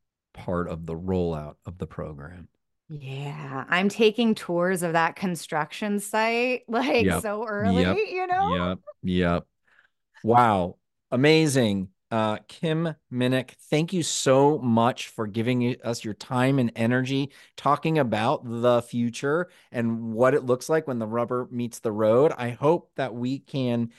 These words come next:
Speaker 1: uh, do this again, maybe in a year, and kind of take some, take a, take a measure of what we've said and maybe, you know, predict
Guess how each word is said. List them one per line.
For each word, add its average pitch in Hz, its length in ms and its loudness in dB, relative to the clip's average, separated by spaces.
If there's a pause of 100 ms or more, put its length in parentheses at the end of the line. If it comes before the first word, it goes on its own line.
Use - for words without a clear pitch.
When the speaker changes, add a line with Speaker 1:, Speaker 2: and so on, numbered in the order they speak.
(320)
Speaker 1:
uh, 113 140 4
do 117 320 4
this 233 200 2
again, 175 560 0
maybe 160 520 -2
in 160 180 -4
a 160 40 -2
year, 175 600 -2
and 151 180 -4
kind 156 220 -2
of 143 140 -6
take 170 320 -4
some, 147 420 -2 (1040)
take 180 280 -2
a, 165 260 2
take 170 320 -4
a 156 560 2 (140)
measure 151 480 0
of 143 180 2
what 139 180 2
we've 143 220 -4
said 160 320 0
and 139 160 -2
maybe, 156 500 -6 (140)
you 147 140 -2
know, 139 400 0
predict 156 420 -4